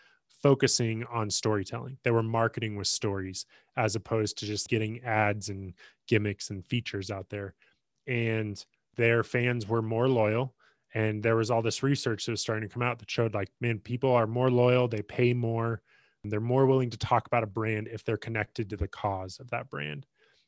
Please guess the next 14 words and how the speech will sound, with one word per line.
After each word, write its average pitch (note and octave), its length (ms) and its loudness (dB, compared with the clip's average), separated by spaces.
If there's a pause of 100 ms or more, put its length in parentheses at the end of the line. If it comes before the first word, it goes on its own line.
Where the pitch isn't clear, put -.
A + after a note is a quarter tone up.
(160)
So - 160 6
when D#3 100 10
I D3+ 60 6
saw D#3+ 300 6
that, C#3+ 260 8
that B2+ 140 4
was A#2+ 180 2
really B2 260 4
why A2 640 0
I A2 60 0
started G#2+ 480 0
Story G#2 380 0
On, B2+ 240 0
was G#2 260 -6